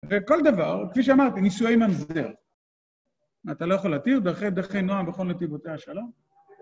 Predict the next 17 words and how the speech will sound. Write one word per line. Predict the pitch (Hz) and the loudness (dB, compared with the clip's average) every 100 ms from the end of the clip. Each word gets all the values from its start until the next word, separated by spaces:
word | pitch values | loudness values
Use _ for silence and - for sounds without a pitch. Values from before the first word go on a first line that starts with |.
| - _ _ _ _ _ _ - | -20 _ _ _ _ _ _ -4
מדין, | 180 175 208 190 180 | -2 0 0 0 0
אה, | 165 165 165 - _ _ _ _ _ - | -2 -4 -8 -12 _ _ _ _ _ -6
מ-, | 185 196 185 190 | -4 -2 -2 -2
מהדין | 185 156 220 | -2 -2 0
הזה? | 233 254 240 - _ _ _ - _ - | 0 -2 -8 -16 _ _ _ -20 _ 0
או, | 269 330 294 285 277 - | 4 6 6 6 2 -2
אה, | 196 190 185 185 180 151 - - _ _ _ _ - | -4 -2 0 0 -2 -4 -8 -16 _ _ _ _ -2
אני | 160 | 0
יודע, | 165 147 | -2 -4
אה, | 196 180 | -4 -2
ת-, | 202 220 196 254 247 | -4 -6 -4 -2 0
תגידו, | 262 269 415 - | 0 0 0 2
כל | 277 370 | 2 2
מצוקה | - - 381 | -4 -8 -8
שיש | 381 330 | -6 -6
לכם | 294 170 | -6 -4
בהלכה. | 143 135 123 - | -2 -2 -4 -10